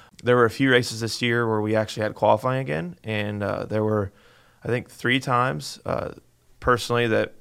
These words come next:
that I was racing that we went and we had to qualify. And it was a situation where if we weren't fast enough or we didn't qualify in a certain position, we wouldn't have been able to race. We would have gone home. And, and we were fortunate.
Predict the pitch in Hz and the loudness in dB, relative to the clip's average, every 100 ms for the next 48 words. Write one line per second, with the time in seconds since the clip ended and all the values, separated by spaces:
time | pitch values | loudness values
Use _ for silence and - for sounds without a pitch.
0 | - - 107 110 117 113 104 110 107 117 | -8 -2 4 6 6 4 0 0 0 -2
1 | 113 110 104 - 110 107 110 110 - - | -4 -2 -4 -2 -2 0 0 -2 -4 -10
2 | 110 107 107 110 104 101 107 107 - 107 | -8 -6 0 0 0 2 2 2 2 2
3 | 107 104 101 - - - - 117 107 104 | 4 0 -4 -10 -20 -20 -4 -2 -2 -4
4 | 131 - 113 110 - 107 107 101 117 120 | -4 0 0 2 0 0 2 2 0 2
5 | 117 107 110 101 - 117 113 - 113 113 | 0 0 -2 -2 2 2 2 0 0 0
6 | - 101 107 110 110 101 117 110 107 107 | -2 -4 -2 0 -2 0 6 6 6 4
7 | 110 113 110 107 113 82 - 110 107 107 | 4 2 0 -2 -2 -2 -4 -6 -4 -6
8 | 104 104 101 - 113 101 95 104 104 98 | -6 -6 -6 -6 -6 -6 -8 -6 -6 -6
9 | 98 104 98 110 104 104 107 101 104 101 | -4 -6 -6 -6 -6 -4 -6 -4 -2 -2
10 | 101 95 - - - 101 110 107 - 117 | -4 -6 -12 -20 -10 -2 0 0 2 0
11 | 110 113 107 - | 0 -2 -2 -2